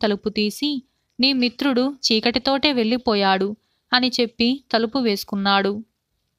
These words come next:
మహేశుడికి ఇదేదో మోసంలాగా అనిపించింది. జగదీశుడు ఏ పరిస్థితిలోనూ తనతో చెప్పకుండా వెళ్ళిపోడు.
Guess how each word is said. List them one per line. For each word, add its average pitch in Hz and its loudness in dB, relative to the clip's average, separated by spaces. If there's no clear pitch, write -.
మహేశుడికి 240 0
ఇదేదో 247 0
మోసంలాగా 262 0
అనిపించింది. 202 -2
జగదీశుడు 208 0
ఏ 208 2
పరిస్థితిలోనూ 233 -2
తనతో 262 0
చెప్పకుండా 254 0
వెళ్ళిపోడు. 208 0